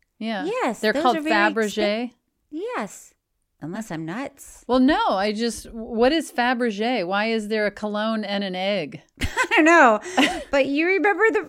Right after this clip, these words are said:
Speaker 2: but you don't remember the, the Fabergé cologne?
Speaker 1: I
Speaker 2: The
Speaker 1: do, I do, but I immediately went to the
Speaker 2: The
Speaker 1: Fabergé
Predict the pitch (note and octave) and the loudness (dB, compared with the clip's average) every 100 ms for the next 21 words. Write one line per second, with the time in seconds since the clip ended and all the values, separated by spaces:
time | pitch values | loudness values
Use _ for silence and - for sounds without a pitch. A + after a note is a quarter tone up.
0 | - D#4+ F#4+ G4 F#4+ F#4+ F4 F4 C4 D4 | -4 -2 0 0 -2 -2 0 0 -2 -2
1 | C#4+ B3 C4 C4 C#4 B3 C4+ A#3+ B3 B3 | -2 -4 -10 -4 0 0 -2 -2 -4 -4
2 | G#3+ G3 G3 A#3 C4 A3+ C4 D4 C#4 G3+ | -8 -8 0 4 4 2 2 4 4 4
3 | F#3 - A3 G#3 A#3+ G3+ G3 G3+ G#3 G#3 | 0 0 -2 0 2 2 2 0 0 0
4 | G#3 G3+ A3+ A3 G#3+ G3+ G3 F#3 F#3+ F3+ | 0 0 0 0 -2 -2 -4 -4 -4 -6
5 | - - F#3+ F3 F3 F3 F3 F3 G3+ F#3+ | -12 -6 -4 -2 -4 -8 -8 -8 -4 -2
6 | F3+ | -2